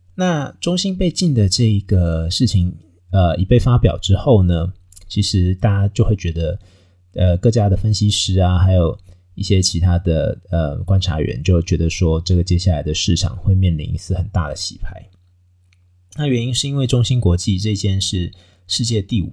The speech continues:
大的这个半导体制造商，或者说晶圆制造商，那它大概占有五趴左右的市占率，听起来并不高，但是因为它的主力是在这个八寸晶圆。那知道台积电呢，这间，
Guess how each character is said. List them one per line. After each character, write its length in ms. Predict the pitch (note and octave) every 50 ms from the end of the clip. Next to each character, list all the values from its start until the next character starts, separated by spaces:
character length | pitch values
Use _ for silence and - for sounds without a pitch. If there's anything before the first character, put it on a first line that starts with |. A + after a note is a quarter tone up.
| - -
大 180 | A2+ F#2 C#2+ C#2+
的 260 | - D2+ - - - -
这 140 | - F#2+
个 200 | F2 - - - -
半 140 | - A#2+ G#2
导 100 | E2+ E2
体 140 | - - B1
制 160 | - - F2
造 200 | E2 - D2+ -
商， 240 | - - D#2 C#2 - - -
或 100 | - -
者 80 | E2+ E2
说 180 | - - F2
晶 200 | E2+ - G#2+ G#2+
圆 120 | F#2+ E2+ D#2+
制 160 | - - F#2
造 220 | E2 - E2 C#2+
商， 240 | - - - - - - - - _ _ _ - - _ _ _ _ _
那 120 | C#3+ A#2+
它 200 | A2+ A2+ A2 A2
大 120 | - A#2+
概 200 | A2 - G#2+ G2+
占 240 | G2 - B2+ G#2+ G2
有 120 | F2 E2 E2+
五 180 | - D2+ D#2
趴 220 | - - - G2 G#2+
左 220 | - - D#2 D#2+
右 100 | E2 D#2
的 200 | D2+ - - F2+
市 140 | - - F#2+
占 220 | E2+ D2+ D#2+ -
率， 160 | D#2+ D#2+ - - - _ - - - _ _ _ -
听 140 | - - F#3
起 80 | F3 -
来 80 | G#2+
并 160 | G#2+ A2+ G2+ F#2+
不 80 | G2
高， 300 | F#2+ - E2 D#2+ D#2+ G2 - - _ - - _ _
但 140 | _ - F3
是 100 | - -
因 80 | F#3 F#3
为 100 | E3+ C#3+
它 120 | B2 D#3
的 140 | D#3 C#3+ A#2+
主 340 | - - - - F2+ - -
力 240 | E2+ A2+ G#2+ F#2 F2+ - _ _
是 300 | _ - - B2 G#2 F2
在 260 | F2+ G2+ F#2+ F2 D#2+
这 160 | - - F#2 F2
个 400 | - E2+ D#2 C2+ A1+ G#1 - - -
八 100 | F2 F2+
寸 160 | - A2 F#2
晶 220 | D#2+ - E2 D#2+
圆。 260 | D#2+ D#2 - - - - - - _ _ - - - - _ _ _ _ _ -
那 140 | D3+ C#3 C3+
知 140 | - - B2+
道 80 | A#2+
台 180 | G#2 - F#2+ F#2+
积 160 | - - G#2+
电 260 | G2+ - A#2 G#2+ F#2+
呢， 200 | F#2 F2+ F2+ F#2
这 120 | F2+ F#2+ F#2+
间， 320 | F#2 F#2+ F#2 F2+ F2+